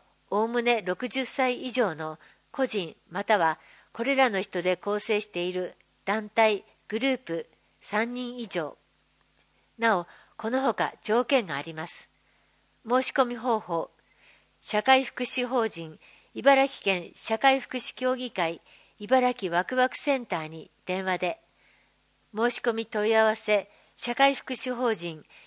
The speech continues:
茨城県社会福祉協議会、茨城ワクワクセンタ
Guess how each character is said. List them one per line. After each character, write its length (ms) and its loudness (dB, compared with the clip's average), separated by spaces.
茨 360 4
城 160 -12
県 320 -4
社 180 -6
会 220 4
福 180 -8
祉 240 -4
協 220 0
議 160 -6
会、 340 -6
茨 400 2
城 200 -8
ワ 160 -4
ク 100 -12
ワ 140 2
ク 100 -2
セ 220 2
ン 80 -10
タ 160 -8